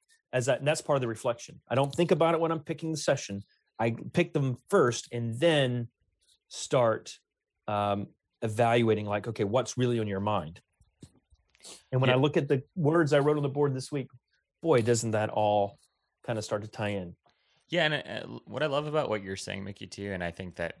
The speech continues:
Speaker 2: uh, you know, a-, amidst sort of the chaos of just life and our jobs,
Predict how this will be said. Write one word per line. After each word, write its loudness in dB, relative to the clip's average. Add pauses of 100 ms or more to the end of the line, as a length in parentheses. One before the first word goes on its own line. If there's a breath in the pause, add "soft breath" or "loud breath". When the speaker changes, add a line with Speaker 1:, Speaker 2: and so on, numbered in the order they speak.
(240)
Speaker 2:
uh, -2
you -6
know, -2
a-, -6
amidst -6
sort -4
of -4
the -6
chaos -2 (120)
of -2
just -8
life -8
and -12
our -4
jobs, -4